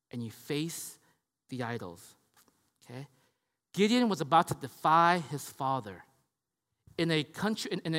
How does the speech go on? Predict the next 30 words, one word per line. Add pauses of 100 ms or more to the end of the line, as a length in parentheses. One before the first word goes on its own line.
in
an
ancient
world
where
family
is (140)
everything, (380)
and
especially
if
you're
the
youngest
son,
you
get
nothing. (240)
You
get
lucky
if
you
get
even
a
part
of
the
inheritance.